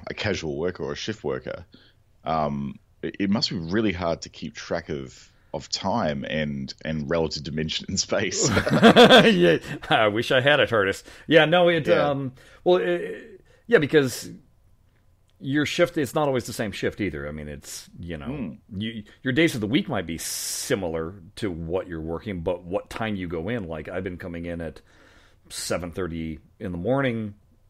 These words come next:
Speaker 2: the past couple of days. The week prior, everything was starting at three, four o'clock in the afternoon. So, I mean, that's where
Speaker 1: Right.
Speaker 2: it just really messes with your head.
Speaker 1: When does the park open? Is it really early?
Speaker 2: Oh, yeah. Uh, like,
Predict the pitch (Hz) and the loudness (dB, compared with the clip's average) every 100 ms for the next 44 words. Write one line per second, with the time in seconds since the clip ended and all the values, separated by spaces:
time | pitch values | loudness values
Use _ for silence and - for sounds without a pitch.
0 | - - 113 - 110 98 95 92 95 117 | -16 -4 -2 -2 -4 -2 0 0 0 -2
1 | - 101 101 107 - - 139 131 123 123 | -4 -4 -2 -4 -4 -2 0 0 0 0
2 | 113 113 120 117 113 - 113 110 113 110 | -2 -4 -6 -4 -6 -4 -4 -4 -4 -8
3 | 117 104 104 104 104 - - 110 104 107 | -8 -4 -2 -2 -4 -8 -10 -4 -2 -2
4 | 98 104 92 101 92 95 87 113 120 67 | -2 -2 -2 -4 -6 -8 -8 -6 -8 -10
5 | - - - 90 85 80 - 98 92 92 | -16 -16 -6 -6 -6 -10 -12 -12 -6 -2
6 | 127 - 95 82 80 82 87 78 73 76 | -2 -2 -6 -4 -8 -8 -6 -6 -8 -12
7 | 85 73 71 73 69 67 _ _ - - | -14 -14 -16 -16 -16 -18 _ _ -20 -20
8 | - - - _ - - 208 160 123 117 | -20 -20 -20 _ -12 -8 -8 -8 -4 -4
9 | 101 90 - - - _ 82 95 98 98 | -2 -6 -6 -18 -20 _ -12 -6 -2 0
10 | 87 90 - - _ _ _ - - - | 0 -2 -4 -14 _ _ _ -20 -20 -16
11 | - 151 143 120 131 107 107 107 101 98 | 4 6 8 6 6 6 4 4 4 4
12 | 95 95 95 95 95 95 95 95 90 85 | 2 2 -2 -6 -8 -8 -6 -2 -2 -4